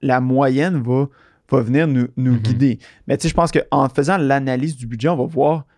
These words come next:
Speaker 1: OK, si, un, il y a des dépenses qui nous apportent pas de plaisir, pas de
Speaker 2: Exact.
Speaker 1: qualité de vie, puis qu'on a, on peut
Speaker 2: Ouais.
Speaker 1: la couper, ben, let's go. On <laughs> c'est
Speaker 2: Ouais, ouais.
Speaker 1: ça, c'est facile. Il y a, il y a peut-être
Speaker 2: Mhm.
Speaker 1: des trucs qu'on paye, puis on dit, pourquoi je paye pour ça ? J'ai pas besoin.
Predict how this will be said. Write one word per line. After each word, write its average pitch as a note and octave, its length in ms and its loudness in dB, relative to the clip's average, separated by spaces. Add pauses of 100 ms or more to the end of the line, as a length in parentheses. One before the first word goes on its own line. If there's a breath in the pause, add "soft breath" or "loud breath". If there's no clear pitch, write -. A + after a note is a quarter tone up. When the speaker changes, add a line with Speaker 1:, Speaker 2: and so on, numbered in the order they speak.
(200)
Speaker 1:
OK, - 220 -8
si, - 320 -4 (100)
un, D#3 220 2
il A#2+ 60 -2
y A#2+ 40 2
a A2+ 40 0
des C3 120 -2
dépenses C3+ 480 -2
qui C3+ 80 -4
nous B2 140 2
apportent - 320 -4
pas D#3+ 160 2
de D#3+ 60 -8
plaisir, C3+ 580 -2
pas - 180 -20
de A2+ 60 -8
Speaker 2:
Exact. D3+ 180 2
Speaker 1:
qualité C#3 340 -2
de B2 60 -6
vie, F3 240 0 (640 soft breath)
puis E3 100 2
qu'on C#3+ 240 2
a, C3+ 160 2
on C#3 140 0
peut F3 120 2
Speaker 2:
Ouais. F3 60 0
Speaker 1:
la D3+ 100 2
couper, - 380 -2
ben, B2+ 240 -4 (840)
let's A2+ 220 -2
go. D3+ 220 2
On A#2+ 180 -4
<laughs> - 380 -4
c'est C#3+ 120 -4
Speaker 2:
Ouais, D#3 100 2
ouais. F3+ 260 0
Speaker 1:
ça, F#3+ 160 2
c'est F3+ 120 0
facile. D#3+ 440 0
Il C3+ 60 -2
y D3 40 4
a, C3 60 0
il D3 60 -4
y C#3+ 40 4
a B2+ 60 0
peut-être C#3+ 240 0
Speaker 2:
Mhm. A3+ 60 -6
Speaker 1:
des F3 100 -2
trucs A3 220 -6
qu'on C#3 180 -2
paye, F3 240 0
puis - 120 -16
on C3+ 40 0
dit, - 120 -8
pourquoi - 300 -8
je - 120 -12
paye B2 180 -6
pour C3 180 -10
ça ? - 100 -4
J'ai C3+ 120 -2
pas C#3 160 -2
besoin. C3+ 260 -2